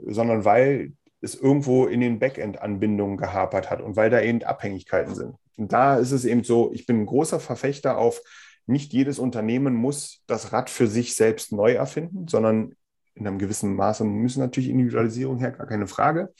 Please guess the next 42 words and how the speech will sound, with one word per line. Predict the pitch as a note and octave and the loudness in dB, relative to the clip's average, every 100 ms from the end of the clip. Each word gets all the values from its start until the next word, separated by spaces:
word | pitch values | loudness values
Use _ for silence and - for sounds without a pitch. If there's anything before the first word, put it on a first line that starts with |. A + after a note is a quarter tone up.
| - - - - - | -20 -18 -16 -16 -2
aber | G#2+ A#2 G#2+ - | 2 4 4 4
nicht | D3+ D3 - | 4 2 -6
in | - B2 | 2 4
dem | A#2 B2+ | 6 6
Maße, | A2+ A#2 B2+ A2+ | 6 4 2 0
wie | C#3 | 2
wir | B2+ - | 2 0
es | A#2+ - | -4 -8
bis | A2 | -4
jetzt | A#2 A#2+ - | -2 -2 -2
in | G#2+ | 0
dieser | G#2+ - | 0 0
S | - | -4
A | G#2 | -4
P | - C3 | -2 -2
und | A#2 G#2 | -2 -2
Navision-Landschaft | G#2+ G#2 B2+ B2 G#2+ A2+ A#2 G#2+ - | 0 0 0 0 0 0 -2 -6 -6
und | G#2 G#2 | -10 -2
wie, | A#2+ A#2+ | 0 2
was | B2+ | 0
es | C3 | 0
da | - | -2
noch | G2 F#2+ | -2 2
alles | G#2+ - | 2 0
so | G#2 | -4
gibt, | A#2+ - _ - - - - | -6 -8 _ -20 -20 -16 0
äh, | A2 | 4
erleben, | G2+ - G2+ A2+ C#3 D3+ | 4 4 4 4 2 0
weil | G#2+ G#2 | 2 2
der, | A2+ | 2
genau | A2+ A#2+ C#3 | 4 4 4
das | C3 - | 0 -4
ist | A#2+ A2+ | -6 -2
der | G#2 | -2
Grund. | A#2+ D#3 B2+ - | -2 -4 -8 -8
Wenn | A#2 | -6
ich | |
mir | A#2+ A#2 | 0 0
jetzt | A2 | -2
diese | G#2+ A2+ | -2 -2
Umfrage | D#3+ - - G#2 - | -2 -6 -4 -4 -4
anschaue, | - - G2 F#2+ G2 | -6 -6 -2 -2 -2